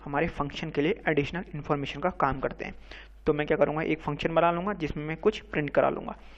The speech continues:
तो सबसे पहले मैं function का return type लिखूँगा जो है void, क्योंकि मैं कोई value return नहीं कर रहा इसलिए void, और फिर अपने function का नेम मैं दूंगा print, और फिर मैं अपने parentheses के अंदर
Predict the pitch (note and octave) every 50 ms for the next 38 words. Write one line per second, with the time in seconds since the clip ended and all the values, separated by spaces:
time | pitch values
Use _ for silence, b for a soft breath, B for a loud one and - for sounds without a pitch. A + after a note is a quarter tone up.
0 | B B B B - E3 - F3+ - - G#3+ G3 - E3 D#3 D#3 D#3 D#3+ E3 B
1 | B B B B - - - D3 C#3+ - D3+ C#3+ D3 C#3+ C3+ - - D3+ D3 -
2 | D3 D3 C#3+ - - D3+ F3 G#3 - - - - E3 D3+ C#3+ D3+ C#3 C3+ C#3 C#3
3 | C#3 E3+ - - - - - - D#3 C#3 C#3 C3+ C#3 - D3 C#3 C#3 C#3 C#3 C3+
4 | C3 C3+ C3 C3 C#3 C3+ C3+ C3+ C3+ C3+ C#3 C3+ C#3+ C#3 C3+ - C#3+ C#3 C3 C3+
5 | C3+ C3 D#3 F#3+ - B B B B B B B B - C3+ - - C#3+ C3+ -
6 | C#3+ C#3 - - C#3 C#3+ - - D3 C#3 D3 C#3+ C#3+ D#3 G#3 A#3 - - - -
7 | - - C3+ C3+ C3+ C3+ C3+ C3 - - - D#3 E3+ G#3 - - - - - -
8 | - - - - - - - - - - - - _ _ _ - - - - B
9 | B B B B B E3 D3 - - E3+ E3 E3+ E3+ E3+ - E3+ - - D3+ D3
10 | D3+ D3 - - D#3 D3+ - F#3 F#3 - - D3+ C#3 C3+ C#3+ E3+ G3